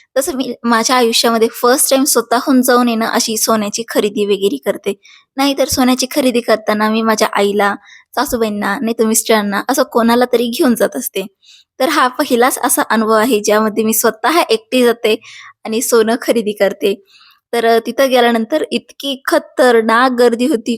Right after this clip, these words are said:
खूप गर्दी होती. पण, अ, दोन तीन तास डोकं लावल्यानंतर मग मला एक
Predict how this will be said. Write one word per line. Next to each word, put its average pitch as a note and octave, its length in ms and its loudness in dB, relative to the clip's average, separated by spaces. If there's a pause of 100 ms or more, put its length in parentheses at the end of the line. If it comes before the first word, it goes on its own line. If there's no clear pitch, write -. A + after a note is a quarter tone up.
खूप C4 360 0
गर्दी G#3+ 300 2
होती. A#3+ 380 -4 (500)
पण, B3 160 0
अ, A#3+ 200 2 (260)
दोन C4 260 2
तीन C4+ 240 0
तास B3+ 220 2
डोकं A#3 320 2
लावल्यानंतर A3+ 640 2
मग A#3 120 2
मला A3+ 260 4
एक - 200 -2